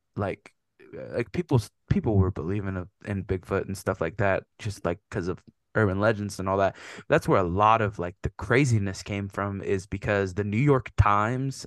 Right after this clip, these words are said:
and the L A Times and, like, big, huge news, news sources were, like, spreading it like it was fact. So, like, a lot of people were like, you know, "It's in the newspaper.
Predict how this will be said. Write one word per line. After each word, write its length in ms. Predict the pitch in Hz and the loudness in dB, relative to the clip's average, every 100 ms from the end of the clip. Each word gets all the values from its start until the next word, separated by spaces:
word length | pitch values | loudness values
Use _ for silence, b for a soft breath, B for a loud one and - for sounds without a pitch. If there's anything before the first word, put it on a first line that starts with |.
| - | -6
and 500 | 101 98 98 92 92 | -2 -2 -2 -4 -4
the 140 | 95 | 0
L 200 | 107 117 | 4 6
A 160 | 120 117 | 4 4
Times 680 | - 113 113 113 113 110 - | 2 2 2 0 -4 -6 -6
and, 120 | 95 | -4
like, 280 | 95 90 - B B B B B _ - | -2 -4 -8 B B B B B _ 2
big, 480 | 151 147 139 120 | 6 8 8 6
huge 340 | - 135 120 113 | 2 0 2 0
news, 320 | 113 113 - _ _ | -2 -2 -6 _ _
news 320 | 120 131 151 - | 2 6 6 4
sources 560 | 131 123 - 110 101 | 2 2 2 -4 -2
were, 140 | 110 101 | -2 -2
like, 200 | 101 - | -2 -6
spreading 540 | - - 120 110 101 | -10 0 2 2 0
it 140 | 90 | -4
like 180 | 101 101 | -8 -6
it 80 | - | -8
was 140 | - | -10
fact. 460 | - 90 80 _ - - | -2 -2 -2 _ -20 -8
So, 220 | - 95 | 0 0
like, 200 | 92 90 | 0 -4
a 40 | |
lot 640 | 90 90 101 104 104 104 95 | -4 2 4 6 6 4 2
of 140 | - | -2
people 260 | 98 - 85 | -6 -4 -4
were 140 | 90 | -2
like, 280 | 90 76 - _ - | -2 -4 -8 _ -6
you 60 | 90 | -6
know, 200 | - - B B B B _ | -6 -10 B B B B _
"It's 80 | - | -2
in 120 | 104 | 0
the 60 | 87 | 2
newspaper. 720 | 104 104 - - - - | 2 2 -4 -6 -10 -12